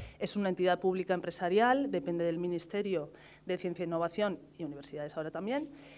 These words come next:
y el objetivo que tiene es promover justamente esta innovación y este de desarrollo tecnológico, eh, a las empresas españolas. Tiene diferentes funciones, diferentes ámbitos de trabajo, eh, como puede ser la concesión de ayudas a proyectos de I más D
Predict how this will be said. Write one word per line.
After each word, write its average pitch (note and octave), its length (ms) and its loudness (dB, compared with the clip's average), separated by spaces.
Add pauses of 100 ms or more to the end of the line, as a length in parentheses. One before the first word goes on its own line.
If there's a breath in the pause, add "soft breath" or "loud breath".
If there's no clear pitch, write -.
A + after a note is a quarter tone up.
(100)
y G#3 140 2
el F#3+ 140 8
objetivo G3+ 420 2
que A3+ 100 -2
tiene A3+ 300 -2
es A#3+ 140 -6
promover F#3 540 -4
justamente A3+ 600 -4
esta E3 220 -4
innovación G3+ 500 0
y G#3+ 40 2
este - 180 -4
de F3 120 2
desarrollo E3+ 460 -2
tecnológico, A3 760 -4 (420 loud breath)
eh, D#3+ 760 2
a D#3 80 0
las D#3+ 160 0
empresas D3+ 400 -8
españolas. - 680 -14 (400 loud breath)
Tiene A3 220 6
diferentes C4 800 4
funciones, E3 680 0
diferentes F3+ 460 -4
ámbitos G#3 320 0
de G#3+ 80 -2
trabajo, C4 680 0 (1300 loud breath)
eh, F3+ 540 6
como F3+ 220 -2
puede A3 180 4
ser A#3+ 140 0
la G#3+ 100 4
concesión E3+ 480 0
de G3 60 4
ayudas F#3+ 300 2
a F#3 40 -4
proyectos E3+ 540 0
de E3+ 80 0
I D#3+ 40 0
más D#3 200 -4
D D4 320 4